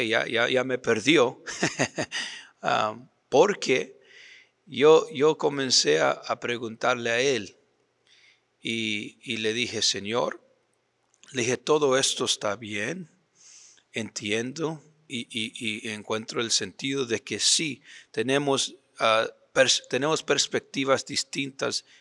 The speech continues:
de esta verdad, de esta palabra.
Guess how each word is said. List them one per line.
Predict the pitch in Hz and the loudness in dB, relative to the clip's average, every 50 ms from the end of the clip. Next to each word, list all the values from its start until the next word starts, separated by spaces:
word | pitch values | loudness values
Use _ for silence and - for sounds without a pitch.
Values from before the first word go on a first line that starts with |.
| _ _ _ | _ _ _
de | - 113 110 120 117 117 123 | -12 -6 -2 -2 0 2 2
esta | 131 - - 139 127 | 2 2 0 0 -4
verdad, | 117 117 110 113 - - 98 76 65 - - - - _ _ _ _ _ - - _ _ _ _ | -4 -4 -8 -8 -6 -6 -6 -6 -6 -10 -16 -20 -20 _ _ _ _ _ -20 -20 _ _ _ _
de | - - 104 110 120 139 | -4 0 2 2 4 4
esta | 131 - - - 110 - | 4 2 2 0 -4 -4
palabra. | - 107 110 110 101 98 101 98 - 107 - | -4 -6 -4 -4 -6 -6 -8 -10 -14 -20 -20